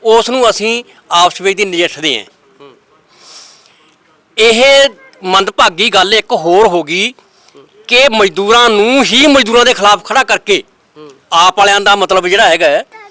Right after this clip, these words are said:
Speaker 2: ਹੂੰ।
Speaker 1: ਵੀ ਇਹਨਾਂ ਨੂੰ ਅਸੀਂ ਕ-, ਇਕੱਠੇ ਹੋ ਕੇ ਕਿਤੇ, ਇਕੱਠੇ ਹੋ ਕੇ ਸਾਡੇ ਗੱਲ ਨਾ ਪੈ ਜਾਣ, ਪਹਿਲਾਂ ਤਾਂ ਇਹਨਾਂ ਨੂੰ ਨਿਖੇੜੀਏ ਆਪਸ ਵਿੱਚ ਦੀ।
Speaker 2: ਹੂੰ।
Speaker 1: ਕਿਸਾਨ ਤਾਂ ਬਾਅਦ ਚ ਰਹਿ ਗਏ।
Speaker 2: ਹੂੰ।
Speaker 1: ਕਿਸਾਨ ਇਹਨਾਂ ਦੀ ਹ-, ਹਰ ਇੱਕ ਤਰ੍ਹਾਂ ਦੀ ਉਹਦੀ ਹਮਾਇਤ ਦੇ ਉੱਤੇ ਖੜੇ ਹੋਏ ਨੇ।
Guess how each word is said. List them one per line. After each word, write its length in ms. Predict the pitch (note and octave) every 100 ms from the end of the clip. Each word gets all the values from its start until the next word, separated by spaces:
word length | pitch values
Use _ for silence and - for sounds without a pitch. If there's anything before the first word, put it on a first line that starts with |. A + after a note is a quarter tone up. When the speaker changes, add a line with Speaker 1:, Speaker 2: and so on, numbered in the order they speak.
| -
Speaker 2:
ਹੂੰ। 140 | D3 C#3+ - _ _ - F3
Speaker 1:
ਵੀ 120 | D4
ਇਹਨਾਂ 360 | C4 C4+ D#4 D#4
ਨੂੰ 400 | D4+ D4 A#3+ A#3+
ਅਸੀਂ 180 | C4
ਕ-, 100 | -
ਇਕੱਠੇ 440 | B3 A3 - A#3 C4
ਹੋ 60 |
ਕੇ 120 | B3 C#4
ਕਿਤੇ, 220 | C4+ C4+
ਇਕੱਠੇ 440 | G#3+ G#3+ A3+ G#3+
ਹੋ 60 | A#3
ਕੇ 100 | A#3+
ਸਾਡੇ 240 | F3+ F#3+
ਗੱਲ 200 | F3 E3+
ਨਾ 100 | G3+
ਪੈ 140 | F#3+ G3
ਜਾਣ, 200 | A#3 C4+ - _ _ F3
ਪਹਿਲਾਂ 180 | G#3+ C#4
ਤਾਂ 80 |
ਇਹਨਾਂ 240 | C#4+ D#4 D#4+
ਨੂੰ 100 | D4+
ਨਿਖੇੜੀਏ 400 | G3+ G#3 F#3+ G3
ਆਪਸ 180 | F3 E3
ਵਿੱਚ 120 | D3
ਦੀ। 160 | C3 - -
Speaker 2:
ਹੂੰ। 80 | D3+
Speaker 1:
ਕਿਸਾਨ 360 | G3 F#3+ A3+
ਤਾਂ 120 | C4+
ਬਾਅਦ 180 | A#3 C4
ਚ 60 | B3+
ਰਹਿ 120 | B3+
ਗਏ। 140 | G3 - _ _ _
Speaker 2:
ਹੂੰ। 220 | D#3+ D3+ B2+ _ _ _ _ -
Speaker 1:
ਕਿਸਾਨ 380 | F3 F#3 A3
ਇਹਨਾਂ 160 | C4+ C#4
ਦੀ 100 | C4+
ਹ-, 40 |
ਹਰ 460 | G3+ G3 - - C4
ਇੱਕ 380 | C#4+ - B3 G3 _
ਤਰ੍ਹਾਂ 200 | F#3+ F#3
ਦੀ 100 | G3
ਉਹਦੀ 220 | G#3+ G3 G3+
ਹਮਾਇਤ 340 | D#3 E3+ G3+
ਦੇ 100 | G3+
ਉੱਤੇ 160 | - F3+
ਖੜੇ 200 | D3+ G#3
ਹੋਏ 200 | F#3+
ਨੇ। 140 | F#3